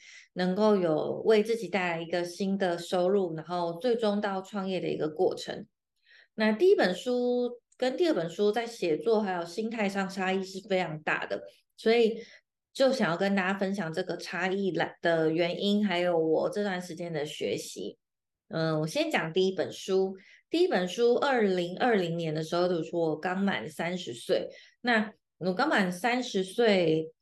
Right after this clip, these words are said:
再往前拉到这个写作的筹备期，其实是大概二十八、二十九岁的时候。那先前我出-，有出书的经验，但是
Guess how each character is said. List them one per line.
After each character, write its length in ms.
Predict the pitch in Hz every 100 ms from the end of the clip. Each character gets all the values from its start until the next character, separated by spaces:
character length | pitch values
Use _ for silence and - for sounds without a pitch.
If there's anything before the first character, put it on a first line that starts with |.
| _
再 280 | - 247 220
往 240 | 180 165 160
前 280 | 190 170
拉 280 | 180 196 202
到 200 | 208 202
这 140 | 196 202
个 140 | 180
写 320 | 175 - 151
作 240 | 151 214 202
的 160 | 160
筹 280 | 156 - 156
备 220 | 156 175
期， 360 | 185 - 156 151
其 280 | 151 160 160
实 80 | 165
是 120 | 202
大 140 | 196
概 140 | 185 190
二 180 | 214
十 200 | 196 -
八、 140 | 160 151
二 180 | - 185
十 140 | -
九 180 | - -
岁 180 | - 101
的 60 |
时 160 | - -
候。 220 | - - - _ _ _
那 240 | 208 202 - _
先 160 | - 320
前 200 | 330 202
我 320 | 160 156 156
出-， 200 | 156 - -
有 260 | 175 156
出 220 | 160 262 254
书 180 | 262
的 140 | 240 180
经 200 | 180 185
验， 260 | 208 175 -
但 140 | 202
是 220 | 208 220